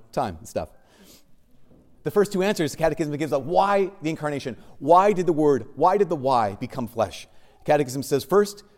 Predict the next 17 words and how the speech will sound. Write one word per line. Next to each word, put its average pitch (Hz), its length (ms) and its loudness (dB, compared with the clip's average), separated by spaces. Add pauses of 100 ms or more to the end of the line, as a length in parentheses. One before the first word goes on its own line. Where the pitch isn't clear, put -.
(140)
to 147 80 -8
save 139 280 0
us 87 160 -12
by 127 140 -2
reconciling 139 560 -2
us 117 120 -8
to 117 100 -8
God. 85 340 -6 (1800)
Second, 156 420 -6 (2000)
why? 160 400 -8 (1600)
That 127 260 -6
thus 160 340 -4
we 156 240 -12
might 143 320 -10
know 139 260 -8
God's 120 400 -12
love. 92 320 -10